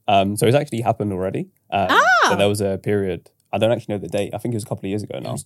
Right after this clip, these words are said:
Speaker 3: twenty nineteen. So I think Mum turned forty-nine.
Speaker 1: Yeah. And, uh, I think when we started the business, it was always with the intention of having, 'cause Mum, uh, again, I won't name the supermarket, but she basically just worked in a supermarket her whole life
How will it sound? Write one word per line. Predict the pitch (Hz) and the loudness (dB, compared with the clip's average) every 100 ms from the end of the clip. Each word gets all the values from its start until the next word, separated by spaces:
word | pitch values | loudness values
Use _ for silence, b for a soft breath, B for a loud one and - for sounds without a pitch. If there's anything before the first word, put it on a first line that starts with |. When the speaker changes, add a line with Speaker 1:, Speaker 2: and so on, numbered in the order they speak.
| _ | _
Speaker 3:
twenty | - 113 110 | -12 -10 -10
nineteen. | 107 104 101 98 101 95 - 104 92 | -10 -10 -10 -10 -10 -8 -8 -10 -10
So | 87 | -10
I | 104 | -8
think | 107 | -8
Mum | 107 101 98 - | -8 -10 -12 -12
turned | - 104 95 90 | -12 -12 -12 -14
forty-nine. | - 101 95 - 95 87 87 107 _ | -14 -14 -14 -14 -14 -16 -16 -20 _
Speaker 1:
Yeah. | 113 98 - _ _ - | -4 -2 -4 _ _ -6
And, | 95 98 | -4 -2
uh, | 98 92 92 85 _ _ _ - | -2 -2 -2 -6 _ _ _ -6
I | |
think | 143 120 | -2 0
when | 107 | -2
we | |
started | 98 110 98 | 0 -2 -2
the | 92 | -4
business, | 101 107 110 - _ | -6 -6 -10 -12 _
it | - | -4
was | 98 | -2
always | 104 95 101 - _ | 0 -2 -6 -16 _
with | 120 95 90 | -8 -8 -8
the | 98 95 92 87 - _ _ - | -8 -8 -10 -12 -16 _ _ -8
intention | 95 104 107 - - - - _ _ _ | -6 -4 -4 -6 -14 -14 -16 _ _ _
of | 101 87 | -6 -6
having, | - 95 92 87 90 85 - _ _ | -6 -6 -6 -8 -12 -14 -18 _ _
'cause | 98 | -2
Mum, | 101 95 95 _ _ _ | 0 0 -6 _ _ _
uh, | - _ _ _ - | -20 _ _ _ -8
again, | - 92 87 | -6 -6 -4
I | |
won't | 92 92 | -6 -6
name | 92 | -6
the | 98 | -6
supermarket, | 101 104 120 113 | -8 -4 -4 -4
but | - | -8
she | - | -8
basically | 101 95 - | -6 -6 -8
just | 95 | -4
worked | 101 - | -4 -4
in | 92 | -8
a | |
supermarket | 98 95 95 - | -6 -6 -6 -6
her | 87 | -6
whole | 95 | -2
life | 98 85 113 | -2 -4 -6